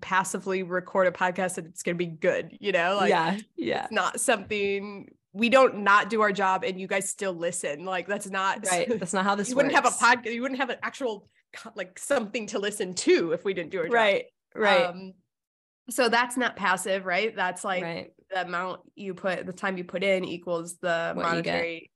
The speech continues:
Speaker 1: you know, what you get out. Um, and something like my consulting business, right? That's not something that's passive. That's something where we have clients, we work with the clients, and we put in time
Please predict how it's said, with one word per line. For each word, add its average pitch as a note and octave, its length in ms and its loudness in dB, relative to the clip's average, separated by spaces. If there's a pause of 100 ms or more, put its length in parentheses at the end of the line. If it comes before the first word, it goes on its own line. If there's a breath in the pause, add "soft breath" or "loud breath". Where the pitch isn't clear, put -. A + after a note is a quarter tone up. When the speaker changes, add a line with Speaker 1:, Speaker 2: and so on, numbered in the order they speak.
Speaker 1:
you F3+ 80 -14
know, E3 160 -8
what - 220 -14
you - 60 -12
get - 140 -8
out. - 280 -6 (380 loud breath)
Um, F3+ 500 2 (680)
and G3 560 2 (920)
something G#3 520 -2
like F3+ 440 2 (220)
my G3 520 0
consulting G#3+ 540 -4
business, F#3 440 -4
right? A#3 220 -2
That's G#3 200 -4
not - 160 -6
something G3 300 -4
that's F#3 220 -4
passive. F#3+ 420 -2
That's F#3+ 160 -4
something F#3 240 -4
where F3 140 -2
we F#3+ 160 -4
have G#3 120 -2
clients, F3 380 -4
we E3 100 -10
work F#3+ 240 -4
with F3+ 120 -6
the F3+ 80 -8
clients, F3 580 -4 (360 loud breath)
and F3 600 -2
we F3+ 200 -2
put F#3+ 260 0
in F3 220 -2
time F3 580 -4